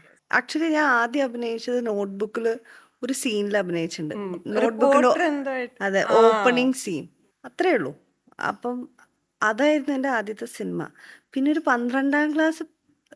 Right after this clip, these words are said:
Speaker 1: എനിക്ക് ഇപ്പൊ തന്നെ, ആ, വലിയ എന്താ പറയാ, ഐഡിയ ഒന്നുമില്ല. പിന്നെയാണോ പന്ത്രണ്ടാം ക്ലാസ്സില്?
Speaker 2: ഓക്കെ.
Speaker 1: അതെ.
Speaker 2: ഇപ്പൊ തന്നെ how പ്ലാനിങ് ഇല്ല.
Speaker 1: അതെ, അതെ, അതെ.
Speaker 2: അന്ന് how ഒട്ടും ഉണ്ടായിരുന്നില്ല.
Speaker 1: അതെ, അതെ, അതെ.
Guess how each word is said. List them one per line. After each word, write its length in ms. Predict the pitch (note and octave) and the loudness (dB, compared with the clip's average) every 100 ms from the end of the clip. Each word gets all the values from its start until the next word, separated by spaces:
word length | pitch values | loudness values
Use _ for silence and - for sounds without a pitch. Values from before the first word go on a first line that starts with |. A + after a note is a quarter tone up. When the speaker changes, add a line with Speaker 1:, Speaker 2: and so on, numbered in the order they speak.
| - | -8
Speaker 1:
എനിക്ക് 560 | B3 B3+ C4+ B3+ - | -4 -2 -4 -6 -2
ഇപ്പൊ 380 | F4 - _ - | -2 -2 _ -4
തന്നെ, 580 | F4+ F#4 F4 F#4 G4 F4+ - _ - | 0 4 6 8 6 2 -6 _ -6
ആ, 160 | D#3 C#4+ | -2 -2
വലിയ 540 | C#4 C#4 C4+ C#4 C4+ - - - | 0 0 2 0 0 -2 -14 -6
എന്താ 280 | A3 A#3 A#3 | -4 0 0
പറയാ, 380 | A3+ A3 G3+ A3+ - - - - - A3+ G#3+ G#3 | 2 4 2 -2 -8 -20 -20 -18 -6 0 0 2
ഐഡിയ 360 | G#3 G#3 G#3+ A#3 | 4 4 4 4
ഒന്നുമില്ല. 280 | F#3+ F#3 F3 | 4 0 -2
പിന്നെയാണോ 440 | F3 F#3+ A#3+ G#3+ | -2 -2 0 0
പന്ത്രണ്ടാം 480 | F3 F#3+ E3+ G3 A3 | 2 0 0 0 2
ക്ലാസ്സില്? 500 | F#3+ G#3 A3 G#3+ B3+ F#4+ G4+ E4 | 4 2 2 4 6 8 10 10
Speaker 2:
ഓക്കെ. 600 | D#4 - D#4 F#4+ - F#4 - | 10 10 10 8 8 8 8
Speaker 1:
അതെ. 240 | C#4+ A#3+ | 8 8
Speaker 2:
ഇപ്പൊ 200 | A#3+ D4+ | 6 6
തന്നെ 360 | D4+ G4+ C#4+ D#4 | 2 2 2 4
how 160 | D#4+ C4 B3+ _ B3+ | 4 4 0 _ 2
പ്ലാനിങ് 320 | A#3+ A#3+ B3+ | 4 4 2
ഇല്ല. 160 | A3+ | 4
Speaker 1:
അതെ, 200 | F#3+ D#4 | 6 8
അതെ, 160 | F4 F4+ | 8 10
അതെ. 220 | E4+ - | 10 10
Speaker 2:
അന്ന് 160 | F4 C#4+ | 10 10
how 120 | E4+ | 8
ഒട്ടും 360 | C4+ C#4+ - D4+ | 8 6 4 6
ഉണ്ടായിരുന്നില്ല. 460 | A#3+ G#3 A3+ G#3+ | 6 8 8 8
Speaker 1:
അതെ, 180 | F#3 G3+ | 6 6
അതെ, 120 | F#4+ | 4
അതെ. 200 | F3 E3+ | 2 0